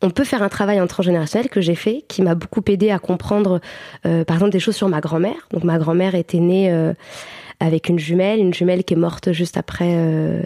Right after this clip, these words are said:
sa naissance, euh, et qui est morte avec, euh, ce que, ce qu'on, ce qu'on m'avait raconté, ce que ma mère me disait, c'était qu'elle était morte parce que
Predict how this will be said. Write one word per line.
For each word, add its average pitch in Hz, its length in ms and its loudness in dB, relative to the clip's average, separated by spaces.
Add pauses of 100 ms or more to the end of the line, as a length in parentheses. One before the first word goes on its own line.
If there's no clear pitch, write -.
sa 165 160 -2
naissance, 202 600 -2 (560)
euh, 160 280 2 (120)
et 185 100 2
qui - 180 0
est 170 60 4
morte 202 320 2
avec, 180 320 0
euh, 175 80 4
ce 165 80 -4
que, - 140 -2
ce - 80 -12
qu'on, 170 340 0
ce - 120 -8
qu'on 175 120 -2
m'avait 170 220 2
raconté, 180 460 -2
ce 226 40 -6
que 208 100 -6
ma 175 120 0
mère 185 160 2
me 175 100 2
disait, 170 240 0
c'était - 300 -6
qu'elle 175 180 0
était 170 180 0
morte 175 380 0
parce - 300 -6
que 202 280 2